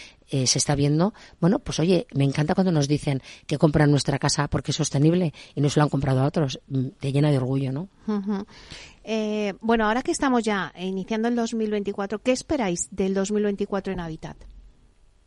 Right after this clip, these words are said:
Speaker 1: Bueno, pues mira, esperamos que el sector siga mostrando la estabilidad que, que está mostrando, que pese a todas las cosas que están pasando, eh, esté siendo bastante estable. Por,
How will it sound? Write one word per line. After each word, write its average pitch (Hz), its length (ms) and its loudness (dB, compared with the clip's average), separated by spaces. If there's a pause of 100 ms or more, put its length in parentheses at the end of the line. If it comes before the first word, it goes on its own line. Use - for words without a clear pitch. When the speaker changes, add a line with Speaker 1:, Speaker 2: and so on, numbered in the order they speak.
(960)
Speaker 1:
Bueno, 269 380 8
pues 175 140 6
mira, 151 320 8
esperamos 175 580 4
que - 160 2
el 180 120 4
sector 175 680 4 (140)
siga 165 340 4
mostrando 160 1040 2
la 131 120 -4
estabilidad 131 520 2
que, 131 320 -4
que 131 80 -4
está 135 160 -4
mostrando, 147 680 0 (440)
que 135 140 -2
pese - 360 0
a 131 60 -2
todas 156 260 4
las 151 140 2
cosas 143 260 -2
que 143 60 -4
están 135 200 -4
pasando, 135 560 0 (380)
eh, 131 460 -2
esté 139 200 -2
siendo 139 280 0
bastante 131 340 -2
estable. 139 480 0 (300)
Por, 123 260 -4